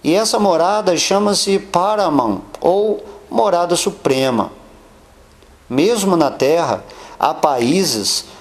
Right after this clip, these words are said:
onde o padrão de vida é elevado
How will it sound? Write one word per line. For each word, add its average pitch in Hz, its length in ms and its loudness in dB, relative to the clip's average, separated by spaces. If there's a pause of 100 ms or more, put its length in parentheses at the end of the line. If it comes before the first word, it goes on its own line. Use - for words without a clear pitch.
(180)
onde 160 540 2
o 151 340 2
padrão 147 460 0
de 165 140 0
vida 123 760 0
é 151 220 2
elevado 196 840 0